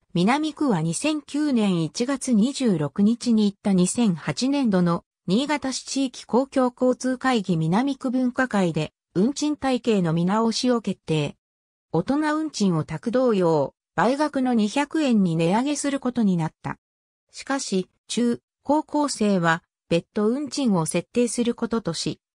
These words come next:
百円のまま据え置かれた。また、特に利用率が低い三方地区方面の運行本数を削減することも決定した。レインボーバスのバス停。ぐるりん、ゴート一体型になっている。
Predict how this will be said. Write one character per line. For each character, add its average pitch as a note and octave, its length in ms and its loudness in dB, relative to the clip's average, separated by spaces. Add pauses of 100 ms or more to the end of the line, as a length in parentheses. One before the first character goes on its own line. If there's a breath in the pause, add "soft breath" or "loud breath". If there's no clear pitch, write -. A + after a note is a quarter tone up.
百 F#3+ 380 -2
円 A3+ 200 4
の F#3 120 2
ま F3 120 0
ま E3 220 0 (260)
据 G3+ 300 2
え A#3 80 2
置 G#3 100 0
か B3+ 140 -2
れ G3+ 140 -2
た。 D3+ 200 -8 (480)
ま F#3+ 140 0
た、 G#3+ 220 0 (220)
特 D4+ 260 -2
に B3 120 2
利 G3 140 2
用 C#4 180 2
率 B3+ 240 0
が F#3+ 120 2
低 - 300 -4
い A#3+ 100 2
三 F3 160 0
方 A#3+ 280 -4
地 - 120 -12
区 B3+ 120 -4
方 C4 260 0
面 G3 280 2
の D#3 180 -2 (220)
運 G#3 180 2
行 B3 260 -2
本 C4+ 240 -4
数 C#4 260 -2
を F3 100 2
削 F3 260 -4
減 B3+ 240 0
す B3 160 -2
る B3 80 -2
こ A#3+ 140 -8
と B3 100 -2
も G3+ 140 2
決 D3 240 -6
定 F3+ 180 -2
し - 140 -8
た。 C#3 220 -4 (420)
レ F3 100 2
イ B3+ 140 2
ン C#4 160 -4
ボ D4+ 220 2
ー - 20 -2
バ D4 120 -2
ス B3 160 0
の F3+ 140 2
バ D3 140 -4
ス - 140 -6
停。 E3+ 340 0 (520)
ぐ G3+ 120 2
る C#4 100 0
り B3 160 2
ん、 D3+ 160 -2 (240)
ゴ C4+ 180 2
ー C4+ 40 -2
ト B3 140 0
一 G#3 120 0
体 A#3 300 0
型 A3 240 0
に G#3 140 2
な G#3 100 0
っ - 80 -8
て - 100 -4
い E3 140 -2
る。 D3+ 160 -6